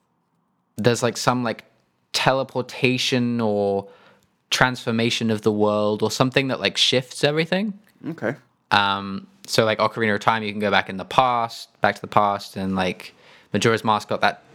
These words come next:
Speaker 1: that time thing, and they all have these, like, yeah, and I thought,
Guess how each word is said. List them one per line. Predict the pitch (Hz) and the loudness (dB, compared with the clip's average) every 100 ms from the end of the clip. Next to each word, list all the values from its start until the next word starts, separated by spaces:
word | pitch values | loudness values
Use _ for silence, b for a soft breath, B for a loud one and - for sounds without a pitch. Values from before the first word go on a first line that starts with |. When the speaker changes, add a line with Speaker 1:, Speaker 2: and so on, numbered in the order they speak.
| - - | -18 0
Speaker 1:
that | 101 95 - | 0 0 -2
time | - 165 165 151 | 0 0 0 -2
thing, | 147 135 127 123 120 | 0 0 0 -2 -2
and | 104 98 98 95 B - | -4 -4 -4 -6 B 0
they | 139 | 2
all | 160 | 4
have | 170 147 | 2 0
these, | 143 123 | -8 -2
like, | 120 - - _ _ _ _ _ _ _ _ _ - | -2 -2 -12 _ _ _ _ _ _ _ _ _ 0
yeah, | 120 95 - - | 2 0 -4 0
and | 123 | 2
I | 127 | 2
thought, | 123 160 147 | 2 0 0